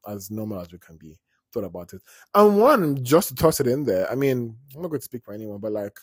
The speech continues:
when you masturbate or you're having sex, just, like, the thought that just comes, like, "Oh, lick your cum."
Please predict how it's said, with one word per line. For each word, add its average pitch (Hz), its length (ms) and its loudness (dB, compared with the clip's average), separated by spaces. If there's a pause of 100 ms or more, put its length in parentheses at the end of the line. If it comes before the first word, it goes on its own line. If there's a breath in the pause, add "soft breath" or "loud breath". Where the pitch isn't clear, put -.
(2250)
when 143 540 -4
you 117 180 -10
masturbate 104 720 -8
or 95 80 -8
you're 104 140 -8
having 104 240 -14
sex, - 500 -14 (880)
just, 180 300 2
like, 139 240 0
the 135 80 -4
thought 143 240 -2
that 127 100 -2
just 131 160 -2
comes, 127 160 -10
like, 110 140 -8
"Oh, 123 60 -4
lick 123 220 -6
your 104 120 -10
cum." 101 320 -16